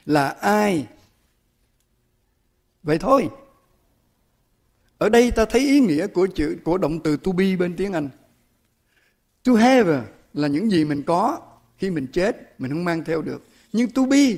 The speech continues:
là những gì mình là, thì đi theo mình cả đời. Sang thế giới bên kia nữa. Người khiêm nhường biết mình là như thế nào, có những giới hạn nào, có tài ba nào, có trí khôn ra sao.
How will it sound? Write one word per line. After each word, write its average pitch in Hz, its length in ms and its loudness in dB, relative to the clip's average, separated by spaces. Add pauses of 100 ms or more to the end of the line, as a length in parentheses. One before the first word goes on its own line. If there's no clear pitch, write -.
(160)
là 175 120 0
những 202 280 0
gì 180 120 2
mình 175 180 0
là, 175 480 0 (140)
thì 151 100 -2
đi 180 140 -4
theo 185 220 -4
mình 147 200 -6 (300)
cả 139 120 -4
đời. 135 240 -4 (1120)
Sang 175 340 0
thế 196 220 2
giới 202 240 -2
bên 180 200 -4
kia 180 240 -6
nữa. 156 160 -8 (1500)
Người 185 220 4
khiêm 269 200 4
nhường 165 440 2
biết 262 240 4
mình 208 220 2
là 202 320 6
như 226 180 0
thế 277 160 0
nào, 160 260 0 (420)
có 269 160 2
những 247 300 2
giới 277 240 6
hạn 160 280 -2
nào, 151 280 0 (280)
có 254 160 4
tài 170 300 2
ba 233 220 4
nào, 160 400 0 (200)
có 240 140 4
trí 254 260 0
khôn 196 280 -4
ra 180 160 -2
sao. 165 320 -6